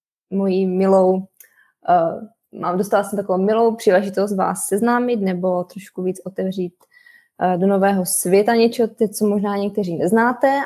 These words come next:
A pozvala jsem si Danu Sofii Šlancerovou,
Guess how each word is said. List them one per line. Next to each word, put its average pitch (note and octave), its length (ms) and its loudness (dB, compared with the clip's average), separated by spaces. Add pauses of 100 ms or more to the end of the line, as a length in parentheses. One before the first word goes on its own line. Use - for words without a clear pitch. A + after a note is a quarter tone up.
A A#3 40 -10
pozvala G3 420 -2
jsem G3+ 280 -2
si G3 500 0 (340)
Danu G3+ 240 2
Sofii G3 540 0
Šlancerovou, G#3 880 0